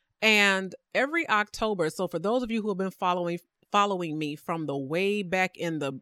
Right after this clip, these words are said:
Branding for Believers or Believing Bigger days, you know that October was, like, usually my branding conference month, you know, D Y O B, and there was so much activity in October. And so when I look at what I've been doing lately, and I haven't been doing any of those things, you know, you kinda get that twinge of,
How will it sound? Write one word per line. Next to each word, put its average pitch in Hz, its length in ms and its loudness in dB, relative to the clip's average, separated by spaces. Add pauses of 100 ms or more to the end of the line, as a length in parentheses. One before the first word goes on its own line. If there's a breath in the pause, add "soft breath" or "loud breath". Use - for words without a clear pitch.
Branding 190 500 0
for 190 140 -4
Believers 175 600 -2
or 160 80 0
Believing 170 460 -4
Bigger 180 240 -2
days, 143 380 -2
you 240 80 -2
know 247 160 0
that 160 120 0
October 175 520 0
was, 151 240 -4
like, 151 200 0
usually 180 280 -4
my 156 160 2
branding 180 480 -2
conference 226 500 -4
month, 139 260 -6
you 156 80 -6
know, 156 240 -2
D 156 200 -6
Y 214 240 -2
O 208 120 -2
B, 190 380 -2
and 117 160 -2 (460 loud breath)
there 190 160 0
was 156 120 -4
so 214 300 0
much 208 300 -2
activity 170 600 -2 (100)
in 165 200 -2
October. 156 720 -2 (120)
And 170 200 0
so 170 280 -2
when 160 100 -2
I 156 120 0
look 190 240 -4
at 160 120 -2
what 160 140 -2
I've 151 160 -2
been 160 100 -4
doing 139 320 -6
lately, 160 460 -4
and 131 100 -2
I 147 60 -2
haven't 147 220 -6
been 135 140 -6
doing 247 240 -4
any 165 220 -4
of 143 120 -4
those 135 240 -4
things, 156 300 -4
you 175 80 -8
know, 180 60 -6
you 160 160 -10
kinda 254 300 0
get 202 240 -4
that 170 240 -2
twinge 202 500 -4
of, 147 280 -2